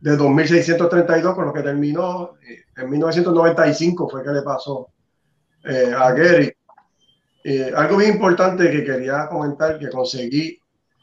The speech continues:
eh, el número cuatro de Lou Gehrig es el primer número retirado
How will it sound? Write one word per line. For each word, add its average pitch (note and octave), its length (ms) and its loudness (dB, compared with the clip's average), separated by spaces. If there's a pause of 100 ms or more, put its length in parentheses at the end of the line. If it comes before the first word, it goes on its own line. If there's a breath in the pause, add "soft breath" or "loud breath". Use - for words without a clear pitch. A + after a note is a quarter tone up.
(600)
eh, C3 840 0
el D3+ 140 4
número G#3 320 4
cuatro G#3 360 4
de F#3 120 2
Lou F3+ 160 2
Gehrig F3+ 440 -2
es C#3 180 -2
el E3+ 80 -6
primer E3+ 280 4
número F3 420 4
retirado D3+ 960 -2